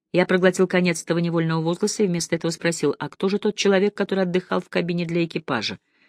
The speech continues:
«Штурман?» «Штурмана у нас тоже не было. Гарри Уильямсон, борт-инженер, был борт-инженером». «Ни радиста, ни штурмана».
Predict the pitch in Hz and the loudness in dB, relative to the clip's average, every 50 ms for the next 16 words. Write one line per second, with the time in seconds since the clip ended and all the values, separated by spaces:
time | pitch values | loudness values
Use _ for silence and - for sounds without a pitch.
0 | _ _ _ _ _ - - - - 277 349 403 277 151 117 _ _ _ _ _ | _ _ _ _ _ -8 -4 2 6 6 6 6 6 0 -4 _ _ _ _ _
1 | _ _ _ _ _ _ _ _ _ _ _ _ _ _ _ - - - - - | _ _ _ _ _ _ _ _ _ _ _ _ _ _ _ -6 -6 -6 -4 -2
2 | - 247 254 240 254 262 269 269 269 277 262 - - 311 226 185 165 160 151 135 | 0 2 4 6 6 6 6 6 4 4 2 2 2 2 4 4 2 2 2 2
3 | 139 135 135 - - - - - - - _ _ - - 185 202 247 247 233 233 | 0 0 -2 -2 -4 -16 -16 -18 -18 -20 _ _ -2 4 6 8 8 10 10 8
4 | 226 214 233 269 294 294 247 196 170 165 - - 170 156 - _ - 185 233 269 | 8 8 8 8 8 8 8 6 4 4 2 2 2 2 0 _ 2 6 6 6
5 | - - 277 254 240 247 262 262 254 190 147 - - _ _ - _ _ _ _ | 6 6 4 4 4 6 6 6 8 6 6 2 -4 _ _ -20 _ _ _ _
6 | - 180 202 302 302 214 - - - 156 151 160 147 139 - - - 147 143 131 | -2 4 6 6 6 6 4 0 -2 0 4 4 4 4 2 -10 -8 -6 -4 0
7 | 120 143 135 135 131 120 123 123 120 _ _ _ _ _ _ _ _ _ _ _ | 0 0 2 0 0 -2 -4 -6 -8 _ _ _ _ _ _ _ _ _ _ _
8 | _ _ _ _ _ _ _ _ _ _ _ _ _ _ - 117 - - - 110 | _ _ _ _ _ _ _ _ _ _ _ _ _ _ -16 -12 -10 -8 -8 -8
9 | 104 107 110 - - - 127 139 147 - - - 254 233 135 104 95 - | -8 -8 -8 -8 -6 -6 -4 -4 -4 -4 -2 -2 -4 -4 -4 -6 -8 -14